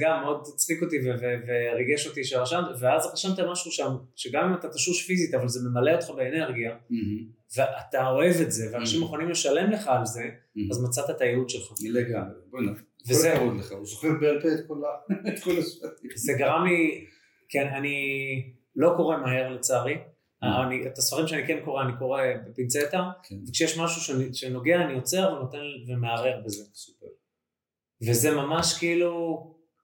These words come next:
Speaker 1: התחלתי ממש מהמשפט הזה לחשוב על הדברים שאני עושה ואוהב, ומה כן ממלא את שלושתם, ומה לא ממלא את שלושתם.
Speaker 2: Mm.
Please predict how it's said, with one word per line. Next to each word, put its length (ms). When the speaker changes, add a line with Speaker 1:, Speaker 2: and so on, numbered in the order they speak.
Speaker 1:
התחלתי 380
ממש 320
מהמשפט 300
הזה 200
לחשוב 360
על 100
הדברים 380
שאני 340
עושה 340
ואוהב, 380
ומה 320
כן 180
ממלא 280
את 100
שלושתם, 460
ומה 360
לא 280
ממלא 240
את 80
שלושתם. 360
Speaker 2:
Mm. 180